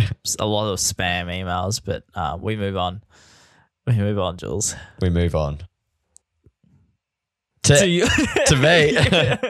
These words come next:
Speaker 1: what?
Speaker 2: I'm sorry, you've
Speaker 1: You
Speaker 2: been, yeah, that,
Speaker 1: introducing
Speaker 2: that's
Speaker 1: egg-
Speaker 2: my fault. Uh, you've been driving this so much. Hey, Bucks, I know, I know last
Speaker 1: Nothing
Speaker 2: week you,
Speaker 1: changed.
Speaker 2: you, um, you made fun of me for wanting to put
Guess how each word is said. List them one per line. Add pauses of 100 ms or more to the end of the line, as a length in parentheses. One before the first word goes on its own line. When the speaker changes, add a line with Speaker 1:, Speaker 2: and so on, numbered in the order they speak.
(100)
Speaker 1:
what?
Speaker 2:
I'm
sorry,
you've
Speaker 1:
You
Speaker 2:
been,
yeah,
that,
Speaker 1:
introducing
Speaker 2:
that's
Speaker 1:
egg-
Speaker 2:
my
fault. (360)
Uh,
you've
been
driving
this
so
much. (160)
Hey,
Bucks,
I
know, (400)
I
know
last
Speaker 1:
Nothing
Speaker 2:
week
you,
Speaker 1:
changed. (300)
Speaker 2:
you,
um, (320)
you
made
fun
of
me
for
wanting
to
put